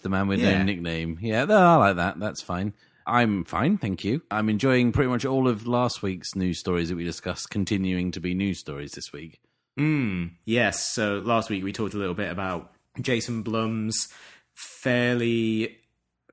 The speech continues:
Speaker 2: uh, wrong-headed, uh, attempt to kind of, like, talk about why his company Blumhouse haven't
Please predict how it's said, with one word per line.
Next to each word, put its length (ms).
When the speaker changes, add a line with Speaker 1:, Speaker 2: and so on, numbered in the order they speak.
Speaker 2:
uh, 220
wrong-headed, 880
uh, 340
attempt 540
to 80
kind 240
of, 80
like, 160
talk 280
about 300
why 500
his 180
company 400
Blumhouse 460
haven't 540